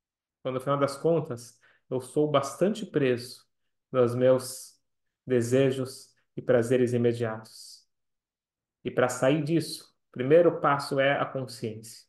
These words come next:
Entender que minha alma está aprisionada, o meu coração está aprisionado, eu estou numa situação não ideal. Eu estou o que a Kabbalah chama de galut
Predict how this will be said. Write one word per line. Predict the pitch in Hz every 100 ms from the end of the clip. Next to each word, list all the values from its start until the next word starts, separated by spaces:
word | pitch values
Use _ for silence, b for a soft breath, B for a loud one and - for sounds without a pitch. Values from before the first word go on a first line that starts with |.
| _ _ _ _
Entender | 143 151 170 160 151 185 214 - - _
que | 160
minha | 160 160
alma | 147 180 208 202
está | 190 - 185 185
aprisionada, | 185 180 170 180 165 170 175 151 113
o | 120
meu | 147 156
coração | 175 165 165 180
está | 175 175 180
aprisionado, | 170 170 170 165 160 156 160 139 120 - _
eu | 143 151
estou | 156 - 165 175
numa | 180 170
situação | 143 156 147 160 160
não | 151 147 156
ideal. | 151 143 123 117 - _
Eu | 127
estou | 120 - 151
o |
que | 147
a |
Kabbalah | 131 123 123 123
chama | - 170 214 247 B B _
de | 139 127 180 214 -
galut | 131 131 131 143 -